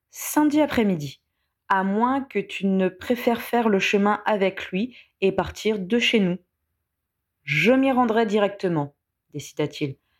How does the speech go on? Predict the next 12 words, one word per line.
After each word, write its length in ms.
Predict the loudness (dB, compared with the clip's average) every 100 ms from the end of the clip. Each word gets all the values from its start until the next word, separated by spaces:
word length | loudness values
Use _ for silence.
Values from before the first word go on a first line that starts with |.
| _ _
À 120 | -4
quelle 320 | 0 0 2
heure 160 | 0 -2
faut-il 360 | -4 -6 -2 -2
y 140 | 2
être ? » « 340 | 0 -2 -16 _ _ _ _ _ _ _ _ _ _ _
Deux 260 | 2 4 4
heures, 260 | 2 0 -10
ça 180 | -4 0
te 100 | 2
va ? 320 | 2 0 -6 _ _ _ _ _
Parfait. 520 | 0 0 0 -2 -2